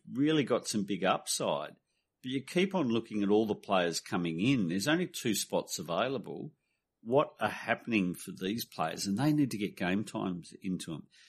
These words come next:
This means there's some fringe or some players that had good roles prior that'll have lesser roles.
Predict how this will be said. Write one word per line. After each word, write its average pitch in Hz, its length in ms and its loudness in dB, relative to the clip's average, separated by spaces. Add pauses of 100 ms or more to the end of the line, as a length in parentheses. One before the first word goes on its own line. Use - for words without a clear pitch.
(240)
This 151 300 6
means 104 440 6
there's 90 320 2
some 85 300 0
fringe 180 1040 2 (440)
or 101 220 8
some 98 280 4
players 90 460 6
that 85 100 -2
had 78 420 -4
good 117 260 4
roles 82 560 6
prior 87 600 0
that'll 104 260 -2
have 101 360 -2
lesser 104 440 2
roles. 78 560 -4